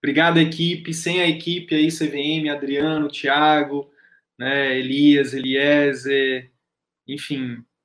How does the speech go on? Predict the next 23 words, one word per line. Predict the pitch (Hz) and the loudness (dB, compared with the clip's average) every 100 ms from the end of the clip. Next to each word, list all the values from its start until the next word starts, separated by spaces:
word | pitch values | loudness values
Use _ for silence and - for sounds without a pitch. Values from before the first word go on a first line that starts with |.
| _ _ _ | _ _ _
é | 135 | -4
muita | 147 165 165 | -2 0 -2
gente | 135 139 - | -2 -4 -6
que | |
tá | 139 | -6
aqui | 131 - | -8 -10
por | 123 | -20
trás, | - 135 139 135 131 - - | -6 0 2 0 -2 -10 -14
né, | 127 135 | -8 -6
desse | 131 131 - | -4 -6 -4
movimento, | 135 123 127 135 143 139 - _ - - | -8 -6 -4 -2 -2 -4 -14 _ -20 -20
que | - 147 | 2 4
eu | 170 | 6
apareço, | 175 175 143 147 170 165 165 156 | 6 4 4 6 6 4 0 -6
que | 151 | -4
o | 139 | -4
Arthur | 135 - 156 | -4 -2 -2
aparece, | 156 147 139 143 147 - | 0 -2 -2 -2 -4 -8
mas | 139 135 | -12 -10
tem | 160 | -6
muita | 147 156 156 | -4 -2 -2
gente | 143 143 143 | -4 -4 -6
envolvida, | 127 120 123 143 143 | -6 -8 -4 -2 -2